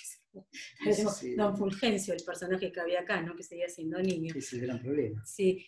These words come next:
Speaker 2: Em, Sergio, ¿querías decir algo? Dale.
Speaker 1: Y después nos
Speaker 2: Estamos,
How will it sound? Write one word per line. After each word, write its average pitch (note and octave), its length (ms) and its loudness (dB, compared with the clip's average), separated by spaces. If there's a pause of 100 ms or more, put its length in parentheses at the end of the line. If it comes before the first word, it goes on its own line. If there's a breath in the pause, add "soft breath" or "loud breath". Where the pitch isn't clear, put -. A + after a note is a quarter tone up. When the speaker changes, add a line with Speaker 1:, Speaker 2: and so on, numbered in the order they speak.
Speaker 2:
Em, G#3 1040 10
Sergio, D4+ 680 6
¿querías C4 280 10
decir C4 320 8
algo? C#4+ 580 8
Dale. G3 480 2
Speaker 1:
Y C#3+ 140 6
después C#3+ 300 8
nos C#3+ 80 8
Speaker 2:
Estamos, C3+ 120 10